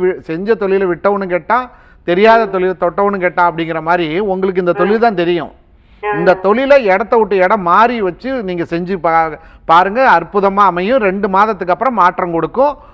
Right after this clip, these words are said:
Speaker 1: உங்களுடைய
Speaker 2: ஆமா.
Speaker 1: தொழில் நல்லா இருக்கணுங்கிறதுக்காக நீங்க செய்ய வேண்டிய பரிகாரம் அப்படின்னா,
Speaker 2: ஆ.
Speaker 1: திங்கட்கிழமை தவறாம வந்து ஒரு கோயில்ல அபிஷேகம் நடக்குதுன்னா பால் வாங்கி கொடுங்க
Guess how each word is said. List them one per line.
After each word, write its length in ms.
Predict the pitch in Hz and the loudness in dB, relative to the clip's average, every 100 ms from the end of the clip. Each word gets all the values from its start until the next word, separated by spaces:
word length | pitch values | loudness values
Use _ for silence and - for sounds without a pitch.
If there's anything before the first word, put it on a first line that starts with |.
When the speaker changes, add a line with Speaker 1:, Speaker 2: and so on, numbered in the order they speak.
| - | -20
Speaker 1:
உங்களுடைய 560 | - 165 185 185 170 170 | -10 -6 2 4 4 2
Speaker 2:
ஆமா. 60 | - | 2
Speaker 1:
தொழில் 360 | 202 269 269 | 2 2 2
நல்லா 280 | 202 214 220 | 4 6 4
இருக்கணுங்கிறதுக்காக 760 | 196 180 175 165 151 156 165 220 | 4 -4 -4 -4 -4 -2 -2 -2
நீங்க 220 | 190 170 | -2 -4
செய்ய 300 | 175 175 190 | -2 0 0
வேண்டிய 320 | 185 170 165 - | -2 -2 -4 -2
பரிகாரம் 540 | 156 196 202 180 165 | -2 2 2 0 -2
அப்படின்னா, 360 | 143 139 123 151 | -10 -12 -6 -4
Speaker 2:
ஆ. 140 | 226 - - - - 202 | -4 -8 -20 -20 -14 -6
Speaker 1:
திங்கட்கிழமை 720 | 196 233 262 233 233 214 185 | -4 2 2 2 0 0 -2
தவறாம 520 | 175 170 165 175 226 240 185 | -2 0 2 2 2 0 0
வந்து 160 | 185 | -2
ஒரு 180 | 226 175 | -2 -2
கோயில்ல 300 | 165 190 202 | 0 2 2
அபிஷேகம் 580 | 185 160 180 - 208 180 | 2 0 -2 -4 -6 -4
நடக்குதுன்னா 420 | 151 147 143 147 208 | -6 -6 -8 -8 -4
பால் 240 | 165 160 190 | 2 2 2
வாங்கி 220 | 165 147 | -2 -6
கொடுங்க 360 | 139 120 110 | -10 -10 -12